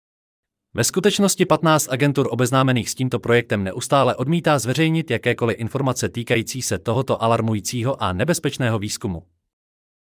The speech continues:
Vládní úředníci zastupující nejméně patnáct federálních agentur byli informováni o projektu navrženém EcoHealth Aliance Petera Dašaka a Wuhanským virologickým institutem.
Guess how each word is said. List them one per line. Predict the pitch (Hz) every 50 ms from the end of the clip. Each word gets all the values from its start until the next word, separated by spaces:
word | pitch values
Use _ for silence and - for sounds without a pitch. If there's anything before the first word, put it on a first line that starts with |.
| _ _ _ _ _ _ -
Vládní | 110 123 147 170 175 185 190 -
úředníci | 165 160 160 180 170 180 180 170 - 147
zastupující | 127 135 - - 147 - 151 151 147 - 139 127
nejméně | 113 123 135 135 143 143 147 135 127
patnáct | - 127 120 - 139 127 120 -
federálních | - - 127 123 117 120 113 113 117 101 90 -
agentur | - 120 131 165 156 - 165 160
byli | 151 156 151 143
informováni | - 127 123 - 147 143 143 143 139 143 135 135 131 135 -
o | 117
projektu | 110 - - 120 120 123 - - 107
navrženém | 95 101 104 110 107 123 123 120 117 101
EcoHealth | - 107 - 123 113 120 120 117 -
Aliance | 117 131 135 135 131 123 - 120
Petera | - - 113 - 135 117 107
Dašaka | 90 104 - - 135 127 - 131
a | - - 113 104 98
Wuhanským | 92 123 139 160 160 - - - 151 135
virologickým | 120 120 123 127 127 117 123 120 - - 123 107 95
institutem. | - 151 151 - - 196 180 - 147 - - 80 76 -